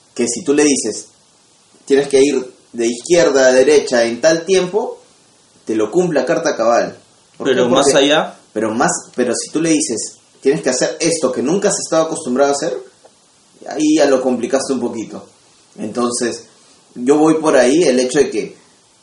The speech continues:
Speaker 1: la, en la mayoría de equipos, cuando lleguen a encontrarse con un Carrillo que no tiene finalización, los complica. Entonces, por eso es que no, nunca termina siendo titular. Es más, el mismo e-, equipo árabe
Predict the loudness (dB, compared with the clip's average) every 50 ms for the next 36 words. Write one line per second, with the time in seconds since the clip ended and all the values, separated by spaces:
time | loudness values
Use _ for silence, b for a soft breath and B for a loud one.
0 | _ _ _ _ _ _ _ _ _ _ _ _ _ _ -4 0 2 2 2 0
1 | -2 -4 -2 0 0 0 0 0 2 4 4 4 4 4 4 4 4 4 2 0
2 | -2 -6 -8 -8 -6 -6 -6 -6 -6 -10 -14 -20 _ _ _ _ _ _ _ _
3 | _ _ _ _ _ _ _ _ _ -8 -6 -6 -4 -2 -2 -2 0 2 2 2
4 | 2 0 -2 -4 -4 -4 -4 -2 0 0 0 0 0 -2 -4 -4 -4 -4 -6 -6
5 | -4 -4 -2 -2 -2 0 0 0 -2 -2 -4 -6 -8 -8 -6 -6 -6 -6 -6 -6
6 | -8 -8 -6 -6 -6 -6 -8 -10 -10 -6 -4 -4 -4 -4 -8 -10 b b b b
7 | b b _ _ _ _ _ -12 -12 -8 -6 -6 -6 -4 -4 -6 -6 -6 -4 -4
8 | -6 -4 -2 -2 -2 -2 -4 -8 -8 -6 -2 -2 -2 -2 -4 -8 -6 -4 -4 -4
9 | -4 -4 -6 -6 -6 -6 -4 -4 -4 -4 -6 -4 -6 -6 -6 -4 -4 -4 -6 -6
10 | -6 -6 -6 -6 -6 -6 -6 -4 -2 -2 -2 -2 -2 -4 -6 -6 -6 -4 -2 -2
11 | -2 -2 -4 -4 -6 -6 -6 -6 -6 -4 -4 -2 -2 0 0 0 -2 -2 -4 -4
12 | -6 -6 -8 -8 -10 -10 -12 -10 -10 -8 -8 -10 -6 -2 0 0 2 2 2 2
13 | 2 0 -2 -4 -6